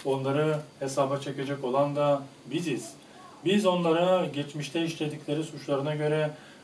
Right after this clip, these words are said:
cezalandıracağız. Allah, Allah-u Teala bu ayet-i kerimelerinde Resulullah'ın vazifesinin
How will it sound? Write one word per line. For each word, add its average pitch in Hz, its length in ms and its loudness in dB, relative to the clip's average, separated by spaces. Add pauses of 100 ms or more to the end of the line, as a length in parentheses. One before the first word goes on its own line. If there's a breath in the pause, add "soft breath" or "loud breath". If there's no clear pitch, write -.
(100)
cezalandıracağız. 135 1040 0 (500 loud breath)
Allah, 151 520 2 (180)
Allah-u 151 340 2
Teala 151 320 0
bu 156 80 2
ayet-i 151 200 0
kerimelerinde 139 720 -2 (540 loud breath)
Resulullah'ın 147 560 2
vazifesinin 160 840 -2